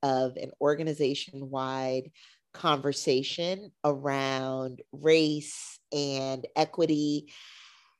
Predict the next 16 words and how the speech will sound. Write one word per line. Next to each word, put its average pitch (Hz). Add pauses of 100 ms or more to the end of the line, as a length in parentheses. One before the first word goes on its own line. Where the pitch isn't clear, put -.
(960)
the 160
way 196
that 175
the 165
comment 170
section 185
exploded 156 (520)
with 147
compliments, 190 (160)
accolades, 175 (200)
and 143 (160)
affirmations 160
about 143
how 170
much 160 (460)
better 170